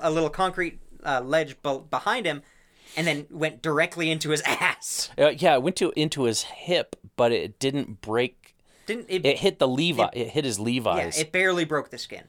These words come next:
Speaker 2: Yeah,
Speaker 1: I
Speaker 2: and so
Speaker 1: remember it
Speaker 2: it was
Speaker 1: bleeding
Speaker 2: a
Speaker 1: a little
Speaker 2: nice,
Speaker 1: bit.
Speaker 2: nice welt and bleeding a little bit. That's right, 'cause it was a, it was a smaller bullet. I can't remember, but it came out of an
Speaker 1: It was like a
Speaker 2: A R fifteen.
Speaker 1: two two three.
Speaker 2: I think it was, and it just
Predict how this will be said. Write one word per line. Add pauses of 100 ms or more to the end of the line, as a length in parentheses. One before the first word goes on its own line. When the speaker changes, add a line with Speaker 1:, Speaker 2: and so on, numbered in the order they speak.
(100)
Speaker 2:
Yeah, (100)
Speaker 1:
I
Speaker 2:
and
so
Speaker 1:
remember
it
Speaker 2:
it
was
Speaker 1:
bleeding
Speaker 2:
a
Speaker 1:
a
little
Speaker 2:
nice,
Speaker 1:
bit.
Speaker 2:
nice
welt
and
bleeding
a
little
bit.
That's
right, (580)
'cause
it
was
a, (200)
it
was
a
smaller
bullet. (720)
I
can't
remember,
but
it
came
out
of
an
Speaker 1:
It
was
like
a
Speaker 2:
A
R
fifteen.
Speaker 1:
two
two
three. (200)
Speaker 2:
I
think
it
was, (100)
and
it
just